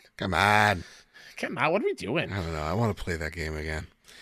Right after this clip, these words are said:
Speaker 1: All right, Kyle. I mean, I still gotta plat it.
Speaker 2: <laughs>
Speaker 1: There's one thing that I think I missed. Wink, wink, nudge, nudge. But I'll talk to you after that.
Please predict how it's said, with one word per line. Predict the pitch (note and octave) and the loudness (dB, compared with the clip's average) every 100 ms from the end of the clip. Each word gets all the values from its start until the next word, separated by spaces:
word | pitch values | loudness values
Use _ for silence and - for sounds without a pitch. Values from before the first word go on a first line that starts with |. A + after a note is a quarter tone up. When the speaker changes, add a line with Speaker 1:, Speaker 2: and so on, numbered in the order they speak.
| - - | -20 -2
Speaker 1:
All | - | 6
right, | B2 G#2 | 6 6
Kyle. | B2 G#2 | 6 6
I | C#3 | 6
mean, | C#3 | 8
I | C3+ | 6
still | C3+ F#3 | 8 6
gotta | D#3 B2 G2+ | 8 6 6
plat | - A2+ F2 | 6 6 4
it. | D#2+ - | 0 -2
Speaker 2:
<laughs> | |
Speaker 1:
There's | B2+ C3+ C3+ | 2 4 6
one | D3+ C#3+ | 4 6
thing | D#3 C#3 | 6 6
that | A#2 | 6
I | |
think | A2 B2 | 4 4
I | G#2+ | 4
missed. | G2 F#2+ G#2+ - - - F#3+ | 2 0 2 4 2 0 2
Wink, | C#3 C3+ | 4 6
wink, | C#3+ C#3+ | 2 4
nudge, | D3 D3 | 2 2
nudge. | D#3 D#3 - - - - - | 2 2 2 -6 -12 -10 -4
But | |
I'll | F#2 | -2
talk | G#2 E2+ | -2 -4
to | E2+ | -4
you | D2+ | -4
after | D2 E2 C#2+ | -4 -6 -8
that. | C#2+ | -12